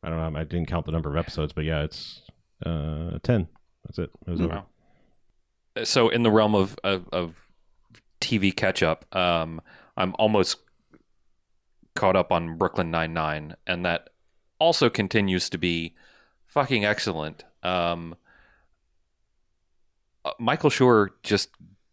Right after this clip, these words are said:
Speaker 3: m-, happens to only make stuff that I'm gonna like, I guess. Um,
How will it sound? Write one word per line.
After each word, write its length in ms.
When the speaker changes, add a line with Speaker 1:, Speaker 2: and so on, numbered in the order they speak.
Speaker 3:
m-, 260
happens 560
to 280
only 420
make 280
stuff 280
that 120
I'm 100
gonna 180
like, 400
I 100
guess. 460
Um, 440